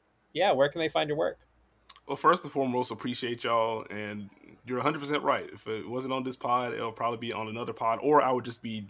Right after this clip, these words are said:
Speaker 2: digging deeper into two K that just came out on Friday. So basketball would be in my schedule today in some capacity, <laughs> I would imagine. But no, I really appreciate y'all having me on. I really am, appreciate what y'all do.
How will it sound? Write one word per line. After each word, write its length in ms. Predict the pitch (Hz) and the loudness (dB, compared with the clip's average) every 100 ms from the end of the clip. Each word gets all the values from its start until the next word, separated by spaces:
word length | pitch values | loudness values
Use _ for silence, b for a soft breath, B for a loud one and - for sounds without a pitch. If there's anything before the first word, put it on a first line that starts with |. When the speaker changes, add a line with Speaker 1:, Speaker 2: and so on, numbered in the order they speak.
| 110 | -8
Speaker 2:
digging 260 | 117 117 104 | -6 -6 -8
deeper 280 | 113 - 98 | -8 -8 -6
into 260 | 110 104 | -6 -10
two 160 | 101 113 | -10 -8
K 220 | 117 113 | -4 -4
that 80 | 110 | -4
just 140 | 110 - | -10 -10
came 200 | 113 110 | -8 -4
out 100 | 107 | -4
on 120 | 110 | -4
Friday. 340 | 110 113 113 113 B | -2 0 0 -4 B
So 200 | - 160 | -2 -2
basketball 640 | 147 170 247 226 160 165 147 | 6 10 10 8 8 10 10
would 140 | 127 | 8
be 200 | 107 123 107 | 2 -2 -2
in 120 | 117 | -2
my 140 | 110 | -2
schedule 360 | 110 117 107 120 | -2 -4 -4 -6
today 360 | 120 127 127 127 | -4 -2 -2 -2
in 120 | 113 | -6
some 180 | 120 117 | -6 -6
capacity, 600 | - 113 113 127 139 147 - | -6 -2 -2 -2 -6 0 4
<laughs> 140 | 139 | 8
I 100 | 156 143 | 8 8
would 120 | 151 | 4
imagine. 400 | 147 147 147 147 B B | 2 2 2 -4 B B
But 120 | 180 165 | 6 10
no, 80 | 143 | 10
I 80 | |
really 240 | 127 147 143 | 10 8 6
appreciate 420 | 143 135 139 131 | 2 -2 -4 -2
y'all 120 | 123 | 0
having 240 | 117 120 113 | 0 -2 -6
me 80 | 117 | -4
on. 220 | 117 117 | -2 -2
I 40 | 107 | -2
really 280 | 117 120 117 | -2 -4 -4
am, 140 | 113 - | -8 -10
appreciate 400 | 123 123 117 117 107 | -12 -10 -10 -8 -8
what 160 | 110 | -8
y'all 180 | 107 104 | -6 -6
do. 280 | 101 110 107 | -6 -10 -14